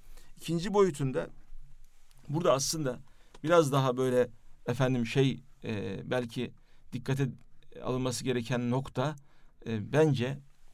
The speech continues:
e, gençliğe yönelik, gençlik vurgusuna yönelik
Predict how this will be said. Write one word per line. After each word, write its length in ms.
e, 240
gençliğe 680
yönelik, 560
gençlik 520
vurgusuna 500
yönelik 420